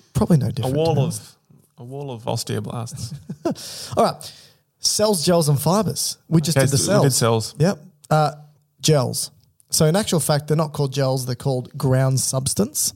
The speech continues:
Speaker 2: Okay.
Speaker 1: Uh, and basically, it creates the fluid-rich environment that all the components of the connective tissue sit within.
Speaker 2: Bathe.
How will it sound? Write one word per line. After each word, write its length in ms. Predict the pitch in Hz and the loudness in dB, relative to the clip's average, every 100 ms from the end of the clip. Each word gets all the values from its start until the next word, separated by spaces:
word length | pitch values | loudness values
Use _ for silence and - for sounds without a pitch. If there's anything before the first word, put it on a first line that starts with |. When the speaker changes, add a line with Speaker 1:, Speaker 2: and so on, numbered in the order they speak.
| 147 | -10
Speaker 2:
Okay. 180 | - 104 - _ _ 135 | -18 -18 -20 _ _ 0
Speaker 1:
Uh, 200 | 139 135 | 0 2
and 240 | 151 143 123 | 0 0 2
basically, 800 | 170 233 - 170 151 139 135 - _ _ _ | 0 2 -2 0 2 4 2 -6 _ _ _
it 220 | 170 151 | -2 -2
creates 540 | - - 170 196 - - | -6 0 2 2 -2 -2
the 120 | 156 | -2
fluid-rich 960 | - - - 180 185 185 151 156 147 | -2 -6 0 2 4 2 0 -2 -2
environment 720 | 156 135 139 143 143 131 107 - - - - | -2 0 0 2 2 0 -2 -8 -14 -18 -2
that 160 | 143 | 0
all 140 | 185 175 | 2 0
the 100 | 196 | 0
components 720 | 170 147 - 151 156 147 147 - | -2 -2 -2 0 0 -2 -4 -4
of 380 | 147 135 131 127 | -2 0 -2 -4
the 60 | |
connective 360 | - 139 127 131 | -4 -4 -4 -6
tissue 320 | - 139 131 | -2 0 0
sit 300 | 117 - - - | 0 -4 -6 2
within. 400 | 131 120 113 113 _ | 4 6 4 -4 _
Speaker 2:
Bathe. 400 | 135 113 104 95 | 0 2 0 -4